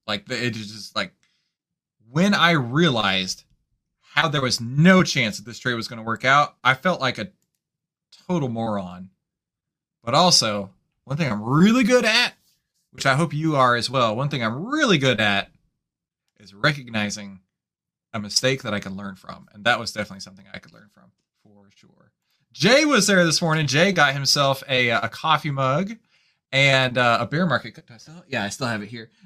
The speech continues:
Jay got himself a bear market coffee mug for being part of the webinar challenge, and Maria did as well. So thank you guys both for doing that. Kevon with the fist bump. Kevon,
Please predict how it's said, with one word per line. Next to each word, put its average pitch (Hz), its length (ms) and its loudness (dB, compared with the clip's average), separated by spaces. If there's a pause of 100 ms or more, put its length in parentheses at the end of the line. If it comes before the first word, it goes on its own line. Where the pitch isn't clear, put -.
Jay 175 280 4
got 175 120 4
himself 170 340 2
a 160 60 0
bear 160 240 2
market 156 320 2
coffee 151 300 2
mug 147 340 0 (140)
for 127 400 0 (280)
being 151 200 -2
part 160 120 2
of 143 60 2
the 139 60 0
webinar 143 340 2
challenge, 147 500 2
and 127 240 -2
Maria 131 520 0
did 123 240 -4
as 113 120 -10
well. 131 280 0
So 104 240 -2
thank 147 260 -8
you 170 60 -14
guys 127 240 0
both 139 240 -6
for 120 100 -18
doing 139 220 -6
that. 120 160 -4
Kevon 170 400 0
with 175 100 0
the - 80 -4
fist 185 300 -2
bump. 190 280 0 (480)
Kevon, 180 500 4